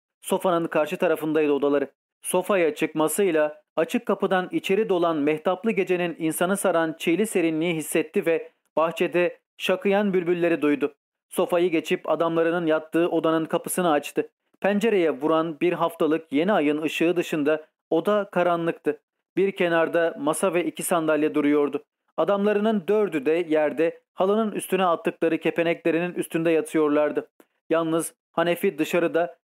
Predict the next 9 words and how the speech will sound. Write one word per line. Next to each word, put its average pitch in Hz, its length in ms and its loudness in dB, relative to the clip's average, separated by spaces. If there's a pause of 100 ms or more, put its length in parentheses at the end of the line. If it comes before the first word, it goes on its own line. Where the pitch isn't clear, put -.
(100)
atların 196 440 0
yanında 190 380 0
uyuyordu. 156 580 0 (420)
Kapının 220 440 0
gıcırtısına 190 600 -2
uyanan 160 380 2
Hamzola 156 640 0 (200)
doğrulup 190 480 0
baktı. 143 380 -2